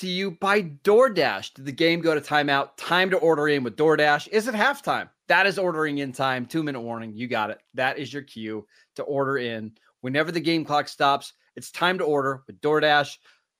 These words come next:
Order chips, dips, nachos, or whatever you need. Pizza, wings, burgers, or even just buns on DoorDash and get it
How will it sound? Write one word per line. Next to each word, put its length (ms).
Order 280
chips, 480
dips, 340
nachos, 680
or 320
whatever 260
you 160
need. 380
Pizza, 380
wings, 420
burgers, 500
or 100
even 280
just 240
buns 300
on 120
DoorDash 440
and 140
get 140
it 100